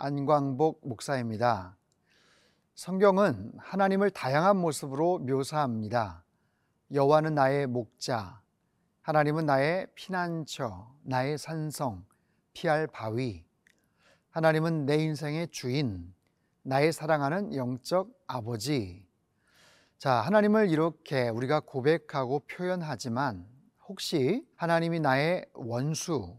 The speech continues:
나의 대적자, 여러분 상상이나 해보셨습니까? 물론 말도 되지 않는 표현이지요. 그런데 오늘 본문에서의 욥은 하나님을 그렇게 느끼고 있습니다.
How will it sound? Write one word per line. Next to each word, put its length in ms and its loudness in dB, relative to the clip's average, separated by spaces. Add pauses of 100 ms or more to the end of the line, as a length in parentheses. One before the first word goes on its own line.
나의 380 -4
대적자, 920 -8 (760)
여러분 140 -4
상상이나 800 -2
해보셨습니까? 960 -6 (800)
물론 320 2
말도 400 2
되지 260 2
않는 220 0
표현이지요. 760 -4 (520)
그런데 640 2
오늘 160 -4
본문에서의 840 0
욥은 460 -2 (380)
하나님을 480 -2
그렇게 520 -6
느끼고 440 -2
있습니다. 680 -8